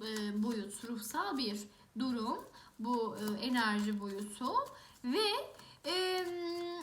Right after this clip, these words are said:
aslında bunu eyleme dökebilecek mi? Bakın o farkındalığa varabilecek mi? Benim için önemli olan bu, hepimiz için önemli olan bu.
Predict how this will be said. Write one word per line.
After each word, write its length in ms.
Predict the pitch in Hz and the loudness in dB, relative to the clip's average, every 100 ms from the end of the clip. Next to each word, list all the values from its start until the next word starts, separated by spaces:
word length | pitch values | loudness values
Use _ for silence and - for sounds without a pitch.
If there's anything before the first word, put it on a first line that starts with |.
| 262 - - - | -10 -12 -12 -2
aslında 560 | 294 285 - 392 381 427 440 | -2 0 -4 -6 2 2 4
bunu 160 | 359 403 - | 0 -2 0
eyleme 480 | 254 277 370 427 | 2 2 0 0
dökebilecek 720 | 339 330 339 330 349 403 427 269 | -2 -2 -2 0 0 0 -4 -4
mi? 60 | 240 | -4
Bakın 220 | 247 233 | -4 -4
o 20 | 285 | 0
farkındalığa 920 | 320 311 320 339 302 311 339 370 320 | 8 8 6 -2 -2 4 8 8 6
varabilecek 680 | 294 285 285 269 330 - 247 | 2 0 0 0 -2 -4 -6
mi? 100 | 220 | -2
Benim 220 | 247 294 | -2 -4
için 160 | 302 | -4
önemli 380 | 285 240 233 220 | -2 -2 -2 -4
olan 420 | 196 196 196 208 | -4 -2 0 0
bu, 120 | 285 440 | 0 -2
hepimiz 400 | 427 277 226 - | -2 -2 -2 -6
için 140 | 240 | -8
önemli 400 | 240 233 226 226 | -4 -4 -4 -6
olan 420 | 285 330 311 240 | 0 2 2 -2
bu. 160 | 214 | -4